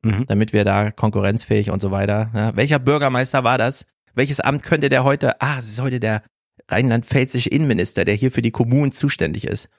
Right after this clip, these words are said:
Speaker 1: Mhm.
Speaker 2: Also wir haben in, kennen grad seinen Namen nicht, äh, Lutz oder irgendwie so heißt er. In einer Person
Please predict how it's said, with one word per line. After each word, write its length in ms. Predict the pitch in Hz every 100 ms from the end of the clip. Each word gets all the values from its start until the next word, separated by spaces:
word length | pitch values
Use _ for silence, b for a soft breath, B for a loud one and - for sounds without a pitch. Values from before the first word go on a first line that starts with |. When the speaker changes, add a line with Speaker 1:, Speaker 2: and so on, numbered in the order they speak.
| _
Speaker 1:
Mhm. 120 | 131 95
Speaker 2:
Also 140 | 107
wir 60 | 120
haben 100 | 127
in, 160 | 117 - _ _ _ _ -
kennen 180 | 110
grad 180 | 104 95
seinen 140 | 101 98
Namen 180 | 107
nicht, 200 | 98 95 -
äh, 80 | 98
Lutz 260 | 98 - -
oder 120 | 95
irgendwie 200 | 95 95
so 80 | 95
heißt 120 | 95 113
er. 80 | b _ _ _ _ _ _ _ -
In 160 | 120 -
einer 260 | 139 202 190
Person 560 | 160 127 120 107 98